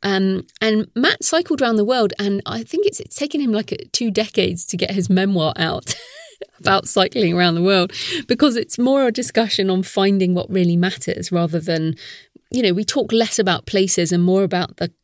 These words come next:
existential <laughs> questions that you have to face on a journey like that. Now, Matt has been on this show before talking about estate planning, <laughs> and he's also a romance writer, and he narrates his own audiobooks, and he's got a great new book about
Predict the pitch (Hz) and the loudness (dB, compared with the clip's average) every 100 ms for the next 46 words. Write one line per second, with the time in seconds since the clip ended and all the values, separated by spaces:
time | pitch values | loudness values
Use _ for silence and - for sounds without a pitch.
0 | - 190 - 185 - 185 185 - - 214 | -10 -8 -4 -4 0 0 0 -2 -2 -2
1 | - - 196 175 - - 180 180 - - | 0 2 2 0 -4 -4 -4 -4 -8 -6
2 | 208 - 180 - 196 - 170 165 180 190 | -6 -2 0 2 2 0 -2 0 2 2
3 | 196 160 143 - 175 - - - - - | 2 0 -4 -2 -4 -4 -6 -12 -14 -2
4 | 233 226 262 247 240 - 233 220 208 226 | 2 2 2 0 -2 0 2 2 2 2
5 | 240 - 214 196 202 - 220 170 190 185 | 2 2 2 2 0 2 2 2 -2 0
6 | 185 185 - 175 - 214 - - 247 285 | 2 2 0 -4 0 0 0 -6 -2 2
7 | 392 - 640 622 622 - 679 679 - - | 2 0 -8 -14 -12 -12 -8 -2 -2 0
8 | 359 392 370 - 269 277 262 262 285 247 | 4 6 6 2 2 2 2 0 0 2
9 | 226 214 214 214 240 277 208 - 180 165 | 2 2 2 2 2 2 0 -2 0 0
10 | 185 185 185 190 190 196 196 - 180 175 | 0 0 2 2 4 2 0 -4 0 2
11 | 175 196 185 170 175 - 190 196 - - | 2 2 2 0 -4 -2 -2 -2 -2 -4
12 | 185 170 240 330 208 180 180 - - 160 | -2 0 0 2 0 2 0 -2 -8 -6
13 | 175 190 185 - | 0 0 0 -6